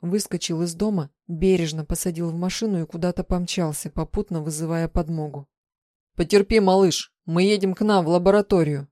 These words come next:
Я не рискнул увозить тебя далеко. Был прав, чёрт возьми». Боль стала просто невыносимой. Казалось, внутри ворочается острый нож и режет мои внутренности.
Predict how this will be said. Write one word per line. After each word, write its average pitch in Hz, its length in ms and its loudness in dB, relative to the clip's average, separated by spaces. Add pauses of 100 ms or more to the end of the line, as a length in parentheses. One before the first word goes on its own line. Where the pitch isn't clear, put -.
(160)
Я 165 200 0
не 175 140 2
рискнул 202 400 2
увозить 175 360 2
тебя 170 240 0
далеко. 170 480 0 (300)
Был 196 240 6
прав, 196 340 4
чёрт 202 260 -2
возьми». 156 440 -2 (520)
Боль 220 320 -2
стала 202 400 2
просто 202 460 0
невыносимой. 185 840 -4 (380)
Казалось, 180 540 -2
внутри 180 360 -4
ворочается 175 720 -2
острый 190 440 0
нож 196 420 -4
и 190 160 -2
режет 185 380 -2
мои 180 180 -4
внутренности. 165 760 -10